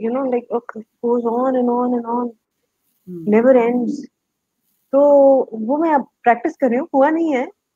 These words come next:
Speaker 1: इतना
Speaker 2: हम्म।
Speaker 1: आसान भी नहीं है, because आप, एक तो ये मेरा प्रोफेशन जिस तरह का है।
Speaker 2: हम्म।
Speaker 1: मगर ये बड़ा मजा आता है, पता है? कोई बोझ नहीं होता आपके ऊपर। कुछ नहीं है,
Speaker 2: हम्म।
Speaker 1: nothing to pretend।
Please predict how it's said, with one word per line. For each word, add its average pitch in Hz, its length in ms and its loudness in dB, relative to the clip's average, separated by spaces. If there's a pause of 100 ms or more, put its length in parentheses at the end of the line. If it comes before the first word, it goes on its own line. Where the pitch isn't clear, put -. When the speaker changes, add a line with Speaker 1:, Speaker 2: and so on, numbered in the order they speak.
(460)
Speaker 1:
इतना 269 180 -4
Speaker 2:
हम्म। 269 100 0
Speaker 1:
आसान 262 240 -2
भी 294 120 -4
नहीं 226 180 -2
है, 220 120 -4
because 226 300 -4
आप, 220 240 -2
एक 220 120 -4
तो 247 80 4
ये 233 140 6
मेरा 220 200 0
प्रोफेशन 208 460 -4
जिस 208 180 -8
तरह 196 180 -6
का 190 160 -8
है। 185 140 -4 (560)
Speaker 2:
हम्म। 165 320 -12 (540)
Speaker 1:
मगर 277 760 4
ये 233 180 2
बड़ा 226 320 0
मजा 220 340 0
आता 180 160 -4
है, 165 60 -4
पता 170 160 -8
है? 233 60 -8
कोई 294 320 -10
बोझ 254 420 -2
नहीं 294 140 0
होता 190 220 -2
आपके 170 280 -6
ऊपर। 160 460 -12 (300)
कुछ - 240 -18
नहीं 214 180 2
है, 185 240 0
Speaker 2:
हम्म। 208 120 -6
Speaker 1:
nothing 277 320 -4
to 240 100 -8
pretend। 214 680 0